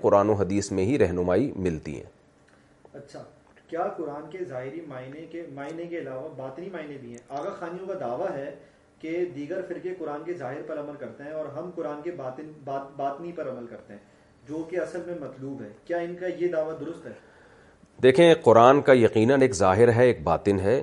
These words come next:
Speaker 1: اس میں تو دو رائے نہیں ہے۔ ظاہر کا مطلب کیا ہے کہ سرسری غور کرنے سے ایک حکم سمجھ میں آتا ہے، ڈیپ میں جائیں گے آپ تو اور زیادہ قرآن کے جو راز ہیں ہمارے سامنے آتے ہیں۔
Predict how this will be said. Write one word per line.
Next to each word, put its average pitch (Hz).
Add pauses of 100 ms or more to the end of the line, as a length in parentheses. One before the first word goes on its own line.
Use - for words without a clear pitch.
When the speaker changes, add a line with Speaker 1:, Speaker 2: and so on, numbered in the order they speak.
Speaker 1:
اس -
میں 98
تو 98
دو 95
رائے 95
نہیں 113
ہے۔ -
ظاہر 95
کا 131
مطلب 123
کیا 127
ہے 107 (800)
کہ 120 (680)
سرسری 117 (160)
غور 101
کرنے 117
سے 120
ایک 104
حکم 113
سمجھ 113
میں 117
آتا 107
ہے، 120 (400)
ڈیپ 131
میں 180
جائیں 135
گے 147
آپ 143 (260)
تو 110
اور 165
زیادہ 143
قرآن 120 (380)
کے 113 (100)
جو 110
راز 113
ہیں 127
ہمارے 107
سامنے 90
آتے 76
ہیں۔ 60